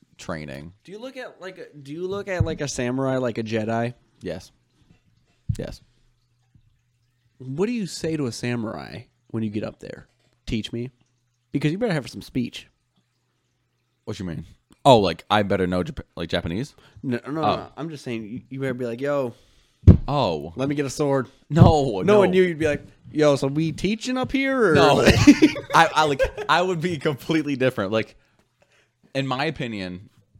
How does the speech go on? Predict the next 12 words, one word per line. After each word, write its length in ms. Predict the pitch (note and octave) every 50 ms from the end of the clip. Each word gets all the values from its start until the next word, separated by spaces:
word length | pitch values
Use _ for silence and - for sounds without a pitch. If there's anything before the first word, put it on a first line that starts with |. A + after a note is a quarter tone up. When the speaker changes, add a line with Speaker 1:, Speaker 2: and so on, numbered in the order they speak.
| _ _ _ - G#2 G#2
Speaker 1:
or 100 | B2 C3
at 60 | C3+
least 360 | D#3 F3+ G#3 F#3+ - - - - _ _ _ _ _ - C4+ - - - - -
if 220 | B2+ C3 - -
I 260 | - E2+ G#2 G#2 A2+ B2
was 640 | B2+ B2 B2+ C3 C3 C3+ C3+ B2+ A#2+ - - _ _ _ -
an 240 | G2+ G#2 G2+ F#2+ F2+ -
ancient 400 | G#2 A2 A2+ G#2+ - A#2 G2+ F2+
culture 300 | - G#2 F#2 F#2 - A#2+
like 180 | A#2 A#2 A#2+ -
that, 280 | B2+ B2+ C3 C3 -
Speaker 2:
Okay. 300 | B2+ B2 - A2+ A2+ C3